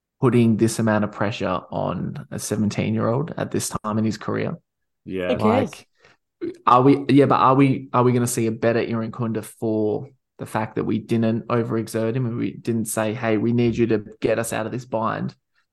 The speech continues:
Speaker 1: on the biggest occasion in, uh, you know, in the A-League? Um, can you do it for us? And what if he doesn't do it? And then what happens?
Speaker 3: Uh,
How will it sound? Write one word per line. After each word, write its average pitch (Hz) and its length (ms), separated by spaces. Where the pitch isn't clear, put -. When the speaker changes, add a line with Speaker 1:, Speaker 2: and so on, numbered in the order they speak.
Speaker 1:
on 117 240
the 123 60
biggest 135 380
occasion 120 500
in, 113 260
uh, 123 280
you 123 100
know, 110 260
in 120 120
the - 160
A-League? 120 500
Um, 104 420
can 113 180
you 110 80
do 120 160
it - 100
for 104 160
us? - 120
And 113 80
what 127 100
if 139 80
he 110 80
doesn't 123 260
do 101 160
it? - 160
And 120 160
then 120 140
what 107 200
happens? 98 500
Speaker 3:
Uh, - 60